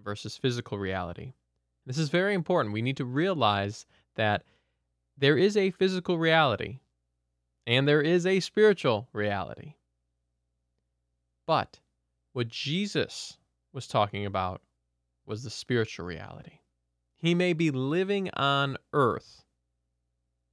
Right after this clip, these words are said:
two thousand years ago, living on earth, but he was talking about spiritual things. But he was using physical things that people could see to articulate what he was trying to convey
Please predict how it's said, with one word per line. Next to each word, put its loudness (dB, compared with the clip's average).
two -6
thousand 2
years 2
ago, 0
living 0
on 2
earth, -6
but 2
he -8
was -4
talking -2
about 0
spiritual -4
things. -6
But -2
he 4
was 2
using 2
physical 0
things -2
that -2
people 0
could -6
see -4
to 2
articulate 0
what -4
he -2
was -2
trying 0
to -2
convey -4